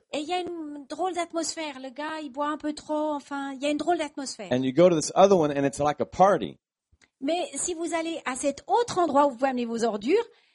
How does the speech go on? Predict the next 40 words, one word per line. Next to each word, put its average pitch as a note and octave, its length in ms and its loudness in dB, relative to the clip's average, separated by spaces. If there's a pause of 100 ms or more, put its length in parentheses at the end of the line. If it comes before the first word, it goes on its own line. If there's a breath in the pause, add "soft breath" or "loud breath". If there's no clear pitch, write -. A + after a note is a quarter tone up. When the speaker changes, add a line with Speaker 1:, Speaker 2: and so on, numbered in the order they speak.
(180)
Speaker 1:
c'est E4 160 8
la D#4 140 4
fête A#4 380 0
en E4 120 0
continu. C#4+ 580 -2
Speaker 2:
Everybody E3+ 380 6
knows E3 280 6
each E3 160 -6
other. E3 340 4
The A#2+ 140 -6
guy D3+ 120 -2
Speaker 1:
Tout A4 80 8
le A4+ 80 8
Speaker 2:
is A4+ 40 2
Speaker 1:
monde A4+ 260 2
Speaker 2:
really G4+ 140 8
Speaker 1:
se F#4 60 4
connaît. E4 400 4
Speaker 2:
committed E4 400 2
and A2+ 120 -4
he's A2 160 -8
smiling E3 760 -2
and G#2+ 160 -4
Speaker 1:
Le D#4 160 -2
gars, F#4 280 2
il D4+ 140 -2
est D4+ 120 -2
là, E4+ 220 -2
il D#4 80 -10
reçoit D4+ 340 -4
les D#4+ 120 -6
gens D#4 120 -6
avec C#4 200 -6
le C#4 80 -6
sou-, C#4+ 200 -2 (120)
sou-, B3+ 180 -4 (200)
avec A#3+ 240 -4
le C#4 80 -4
sourire, D4 540 -2
Speaker 2:
So C#4+ 60 -2